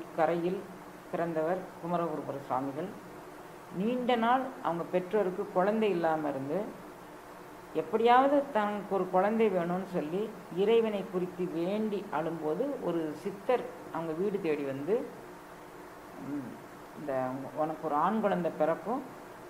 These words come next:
அந்த ஆண் குழந்தைய நல்லா பாராட்டி சீராட்டி வளர்த்துவான்னு" சொல்லிட்டு போயிட்டாரு. அந்த சித்தர் வந்து இவங்களை ஆசீர்வாதம் பண்ண பிறகு, இவங்களுக்கு நீண்ட நாள் குழந்தை இல்லாத இருந்தவங்களுக்கு ஒரு ஆண் குழந்தை பிறந்துச்சு. குழந்தை பிறந்து ரெண்டு வயதான வரைக்கும் அவங்க பேசவே இல்லை.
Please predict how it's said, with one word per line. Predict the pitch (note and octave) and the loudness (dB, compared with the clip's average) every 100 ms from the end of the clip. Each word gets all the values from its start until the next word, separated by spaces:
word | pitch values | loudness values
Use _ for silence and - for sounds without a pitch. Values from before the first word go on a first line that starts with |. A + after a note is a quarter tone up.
| - - - | -16 -14 -8
அந்த | E3+ | 0
ஆண் | E3 F#3 G3 | 2 2 2
குழந்தைய | F3 E3 E3 F3+ B3 C4+ - | 0 -2 0 0 0 -4 -6
நல்லா | E3 F#3 F#3+ F#3+ | -4 2 2 4
பாராட்டி | E3+ F3+ F3 F#3+ | 4 6 4 0
சீராட்டி | F#3+ F3+ E3+ E3+ F#3+ | -4 0 2 2 0
வளர்த்துவான்னு" | D#3+ D3+ D#3 D3+ D3+ F3+ | 2 2 0 2 2 0
சொல்லிட்டு | E3 D3+ D3+ - | -4 -6 -6 -6
போயிட்டாரு. | C3 C3 B2+ - - - - - - - - - - - - - | -4 -2 -4 -6 -14 -16 -16 -16 -16 -16 -16 -16 -16 -16 -16 -8
அந்த | F3+ | -4
சித்தர் | F3+ A3+ A#3 D4 | -2 -2 6 6
வந்து | B3+ A#3 B3+ | 8 4 2
இவங்களை | A#3 G#3 | 4 8
ஆசீர்வாதம் | F#3+ G#3 A3 A3 G3+ F3+ | 8 8 4 2 2 2
பண்ண | E3+ E3 D#3 | 0 -2 -2
பிறகு, | D#3 D3+ F3 A3+ D#4+ - F#3+ | 2 2 2 -2 -4 -6 -4
இவங்களுக்கு | G3 F3+ F3 F3 E3+ D3+ C#3 C3+ B2 - E3 | -2 0 0 0 0 0 -2 -2 -6 -6 -4
நீண்ட | G3+ G#3+ | 0 2
நாள் | A3 B3 A#3 | 4 2 4
குழந்தை | F3+ G3 F#3+ | 2 4 0
இல்லாத | F3+ E3 D#3 D3+ | 4 4 4 2
இருந்தவங்களுக்கு | D3+ D3 D3+ E3+ F3 | 0 -2 -2 -4 0
ஒரு | A#3 D#3 | 4 6
ஆண் | D3+ E3 | 4 4
குழந்தை | D#3+ C#3+ C#3 | 0 0 -2
பிறந்துச்சு. | B2+ C3 B2+ - - - - - - - - | -4 -6 -8 -10 -14 -16 -16 -16 -18 -16 -2
குழந்தை | F#3 B3+ D4 | 2 4 4
பிறந்து | G3+ F#3 G#3 B3 | 4 4 4 4
ரெண்டு | G3 G#3+ B3 B3 | 4 2 4 6
வயதான | F#3+ G3 F#3 E3 D#3 | 8 8 4 2 2
வரைக்கும் | C#3+ D#3+ - A#3 | 0 0 2 2
அவங்க | E3 D#3 | 2 0
பேசவே | D3+ F#3 F#3 E3 E3+ | 4 2 4 0 0
இல்லை. | D3 | 0